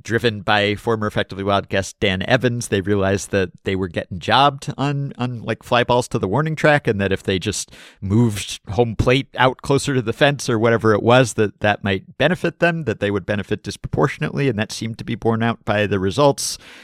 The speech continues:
And Mejdal said that in their situation, it wasn't really a, a kind of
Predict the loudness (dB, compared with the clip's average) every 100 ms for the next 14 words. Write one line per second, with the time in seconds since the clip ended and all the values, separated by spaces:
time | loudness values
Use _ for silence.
0 | -20 -4 2 4 2 -2 -6 -2 0 4
1 | 4 2 4 4 2 0 2 2 0 -4
2 | 0 0 0 -2 0 0 2 0 -2 -4
3 | -12 _ -2 0 2 2 2 -4 -4 -2
4 | 0 2 2 0 -2 -6 -2 -2 0 -4